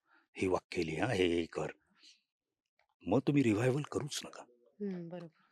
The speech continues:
Speaker 1: तुम्हाला जुनी नाटकं करायची असतील, तर ती तशीच व्हायला पाहिजे. तुम्ही एडिट करा छान, प्रेझेंटेबल करा.
Speaker 2: बरं.
Speaker 1: मग ती नाटक उत्तम, ते उत्तम नाटक होतं आणि प्रेक्षकांना ते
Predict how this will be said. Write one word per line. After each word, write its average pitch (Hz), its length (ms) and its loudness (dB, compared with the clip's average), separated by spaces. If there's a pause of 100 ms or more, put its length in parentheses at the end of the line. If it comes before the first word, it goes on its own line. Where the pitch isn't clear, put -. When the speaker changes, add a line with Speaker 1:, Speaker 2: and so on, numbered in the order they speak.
Speaker 1:
तुम्हाला 104 240 2
जुनी 98 240 2
नाटकं 139 260 2
करायची 95 360 0
असतील, - 260 -4
तर 135 60 0
ती 139 140 -6 (160)
तशीच - 360 0
व्हायला 85 240 0
पाहिजे. - 240 -4
तुम्ही 180 220 4
एडिट 110 320 2
करा - 300 -4
छान, - 220 -6 (920)
प्रेझेंटेबल 147 520 2
करा. - 260 -20 (340)
Speaker 2:
बरं. 190 300 -12 (180)
Speaker 1:
मग 160 100 0
ती 196 60 4
नाटक 156 280 2
उत्तम, 151 420 4
ते 139 140 2
उत्तम 135 440 4
नाटक 139 220 4
होतं 131 200 2
आणि 131 120 2
प्रेक्षकांना 113 560 0
ते - 40 0